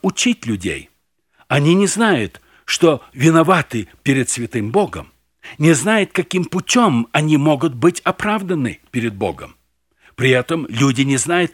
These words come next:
что им делать для приобретения этого спасения. И вот апостол напоминает ефесянам, как он совершал своё служение среди них,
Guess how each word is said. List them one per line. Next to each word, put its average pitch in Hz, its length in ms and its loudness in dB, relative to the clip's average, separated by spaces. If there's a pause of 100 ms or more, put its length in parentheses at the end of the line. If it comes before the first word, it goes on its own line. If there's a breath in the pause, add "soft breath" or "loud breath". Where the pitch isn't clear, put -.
(160 loud breath)
что - 280 0
им 156 320 -2
делать 190 480 0 (240 soft breath)
для 139 160 2
приобретения 123 920 -2 (400 soft breath)
этого 110 420 -2
спасения. 104 680 -4 (720)
И 147 80 -8
вот 233 180 2
апостол 185 440 -2
напоминает 139 640 -2
ефесянам, 120 640 -8 (340 soft breath)
как - 460 -2
он 127 260 2
совершал 123 540 -2
своё 120 240 -6
служение 110 460 -4
среди 104 300 -6
них, 98 240 -6